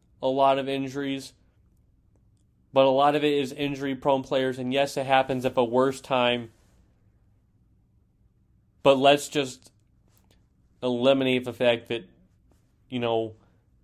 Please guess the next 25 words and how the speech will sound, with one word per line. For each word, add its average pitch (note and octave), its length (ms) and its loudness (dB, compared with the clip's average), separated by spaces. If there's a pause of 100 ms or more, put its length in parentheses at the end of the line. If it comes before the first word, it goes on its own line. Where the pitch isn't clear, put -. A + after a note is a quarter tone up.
(180)
Adam C3 340 4
Silver A#2+ 580 -2
didn't B2+ 500 -2
do C3 200 0
a B2+ 60 0
good B2 220 -2
job. G#2 480 0 (680)
He B2 140 2
wasn't C3 320 -2
looking B2+ 340 -4
out A#2+ 160 0
for B2 120 -6
the B2 80 -2
players A2+ 420 -2
and A2 120 -8
your A2+ 160 -2
well-being A#2+ 640 4 (260)
financially. D#3 1040 2 (680)
'Cause C3 140 0
when C#3+ 140 2
it's C#3 140 -2
all D#3 180 6
said E3+ 160 0
and D3+ 120 -4
LeBron, C3 440 -2